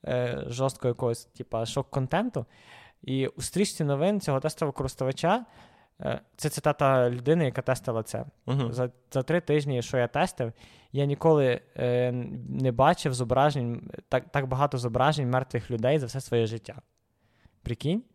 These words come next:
Speaker 1: Вообще в Фейсбуці таке є, це раз. Я, типа, такий бум, нічого сі.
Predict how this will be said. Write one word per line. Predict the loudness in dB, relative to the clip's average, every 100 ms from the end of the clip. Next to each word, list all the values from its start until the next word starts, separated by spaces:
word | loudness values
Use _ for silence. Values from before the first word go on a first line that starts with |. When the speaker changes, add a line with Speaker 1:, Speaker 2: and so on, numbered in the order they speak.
| _ -6
Speaker 1:
Вообще | -4 4 4
в |
Фейсбуці | 6 0 0 -2 -4 -4
таке | -10 -6 -6
є, | -4 -6 -6
це | -2 -2
раз. | 0 -2 -6 -6
Я, | -6
типа, | -6 -10 -10
такий | -8 -8
бум, | -8 -4 4 4 4 0 -2 -4
нічого | -6 -2 -4
сі. | -4